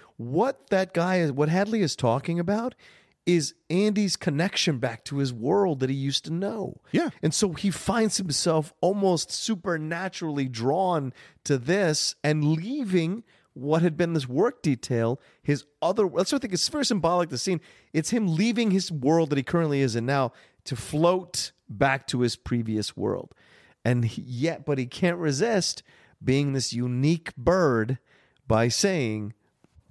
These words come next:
Speaker 1: "Do you trust your <laughs> wife?"
Speaker 2: Do you think when he stands up, he already has the, "I can get something out of this"?
Speaker 1: No.
Speaker 2: I think he does.
Speaker 1: Really?
Speaker 2: I think he does, yeah.
Speaker 1: Oh.
Speaker 2: I mean, I, we, we don't, there's no way of knowing.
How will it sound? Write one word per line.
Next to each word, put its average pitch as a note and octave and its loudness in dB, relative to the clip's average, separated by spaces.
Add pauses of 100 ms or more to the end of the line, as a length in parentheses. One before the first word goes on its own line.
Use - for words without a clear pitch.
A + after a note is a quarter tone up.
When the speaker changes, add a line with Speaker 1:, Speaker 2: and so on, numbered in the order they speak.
(440)
Speaker 1:
"Do B2 4
you B2 4
trust G#2+ 2
your A#2 6
<laughs> A2 0
wife?" - -4 (160)
Speaker 2:
Do G#3 4
you F4 0
think - -2 (320)
when A#2 4
he F#3+ 0
stands C3 2
up, C#2+ -4 (420)
he C#3+ 2
already E3 2 (220)
has A2 2 (540)
the, G#2 2 (120)
"I B2 4
can C3+ 0
get A2+ 0
something A2 0
out G2 2
of E2 -2
this"? C#2 -6
Speaker 1:
No. B2+ 0 (460)
Speaker 2:
I A2 4
think G#2 -2
he E2 -8
does. - -4 (100)
Speaker 1:
Really? C4 2
Speaker 2:
I A2+ 4
think A#2+ 0
he G2+ -2
does, E2 -2
yeah. F#2+ 2
Speaker 1:
Oh. C#2+ -4 (140)
Speaker 2:
I A#2 -12
mean, D#3 0
I, F3+ 4
we, D3 0
we B2+ 4
don't, G2 0
there's G#2+ 2
no B2+ 4
way G#2+ 2
of F#2+ 0
knowing. A#2+ 2